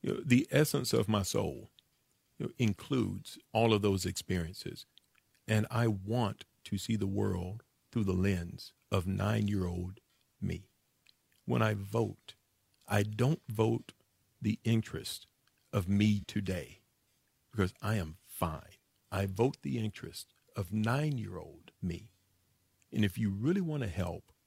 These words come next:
alleviate some of the challenges that we're facing, vote your own interest less and vote the interests of the folks in this society who you think are suffering most.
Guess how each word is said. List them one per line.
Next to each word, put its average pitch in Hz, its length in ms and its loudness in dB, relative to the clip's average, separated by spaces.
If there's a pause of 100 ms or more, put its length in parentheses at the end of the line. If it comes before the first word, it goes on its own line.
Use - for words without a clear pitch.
alleviate 107 600 0
some 107 160 -2
of 98 60 0
the 90 80 -2
challenges 110 680 -6 (240)
that 107 140 -4
we're 95 140 -2
facing, 113 540 -6 (1400)
vote 120 400 0
your 123 260 4
own 151 420 0 (500)
interest 104 560 0 (380)
less 90 580 0 (840)
and 101 160 2
vote 123 340 0
the 131 200 -2
interests 104 420 -4
of 107 120 -4
the 98 80 -4
folks 107 400 -2
in 107 100 -2
this 101 160 -2
society 107 460 -4
who 104 100 -2
you 101 180 -2
think 107 300 -4
are 87 80 0
suffering 92 580 -4 (520)
most. - 480 -4